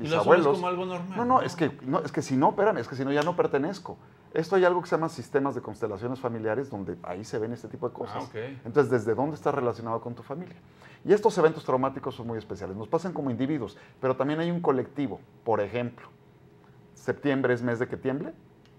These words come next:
Speaker 1: No.
Speaker 2: ¿No?
Speaker 1: Pero ya está
Speaker 2: ¿Septiembre
Speaker 1: marcado, ¿no?
Speaker 2: es mes de que en Estados Unidos se derriben torres?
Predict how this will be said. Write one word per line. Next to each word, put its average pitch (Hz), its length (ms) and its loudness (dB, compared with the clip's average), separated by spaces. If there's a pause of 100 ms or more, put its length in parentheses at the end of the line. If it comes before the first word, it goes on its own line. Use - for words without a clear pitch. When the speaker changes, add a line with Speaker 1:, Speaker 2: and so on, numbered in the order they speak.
Speaker 1:
No. 95 360 -12 (220)
Speaker 2:
¿No? 139 200 -4 (120)
Speaker 1:
Pero 113 140 6
ya - 40 8
está 110 140 4
Speaker 2:
¿Septiembre 160 300 8
Speaker 1:
marcado, 165 340 6
¿no? 117 80 4
Speaker 2:
es 165 120 10
mes 170 140 4
de 160 100 2
que 143 80 2
en 131 60 4
Estados 143 340 4
Unidos 143 340 0
se 123 80 2
derriben 120 520 6
torres? 147 460 -6